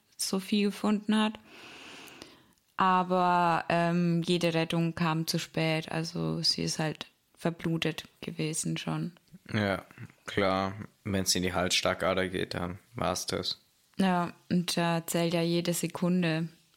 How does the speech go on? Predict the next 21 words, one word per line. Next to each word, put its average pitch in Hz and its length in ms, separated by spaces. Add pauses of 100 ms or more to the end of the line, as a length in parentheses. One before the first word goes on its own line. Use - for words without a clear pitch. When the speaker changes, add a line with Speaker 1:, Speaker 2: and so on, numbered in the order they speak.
(240)
Speaker 1:
Also 165 480 (260)
Speaker 2:
Ja, - 200 (280)
wenn 101 180
man 95 160
das 95 160
nicht 90 180
direkt 90 420 (160)
zudrückt - 600
mit 92 160
einem 90 260 (640)
Druckverband 92 760
und 92 140
so. 92 220 (200)
Speaker 1:
Mhm. 190 520
Speaker 2:
Und 98 100
selbst 85 340
dann. 80 280 (500)
Speaker 1:
Ist 180 220
es, - 440 (140)
ja, - 280 (880)
ziemlich 175 800